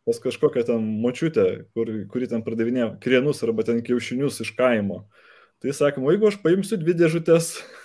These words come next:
<laughs> ar man padarysi ten nuolaidą kokią nors ar eurą ar du nuleisi?" ar ne?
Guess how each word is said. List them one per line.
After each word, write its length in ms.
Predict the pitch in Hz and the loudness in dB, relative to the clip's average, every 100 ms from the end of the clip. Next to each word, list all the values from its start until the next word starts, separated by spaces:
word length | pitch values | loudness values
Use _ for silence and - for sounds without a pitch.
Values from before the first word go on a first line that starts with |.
| - | -6
<laughs> 720 | 139 - - - - - - | -4 -4 -8 -20 -20 -12 0
ar 100 | 127 | 2
man 180 | 135 160 | 2 2
padarysi 460 | 160 143 151 156 113 | 4 2 0 -2 -2
ten 160 | 117 113 | -2 0
nuolaidą 380 | 120 113 104 104 | 2 2 0 -4
kokią 140 | 107 | -4
nors 220 | 110 107 | -4 -2
ar 100 | 110 | 0
eurą 240 | 113 113 104 | 2 4 2
ar 80 | 107 | -2
du 80 | 113 | -2
nuleisi?" 480 | 107 107 87 - - | 0 0 -2 -8 -14
ar 60 | - | -12
ne? 140 | 104 | -10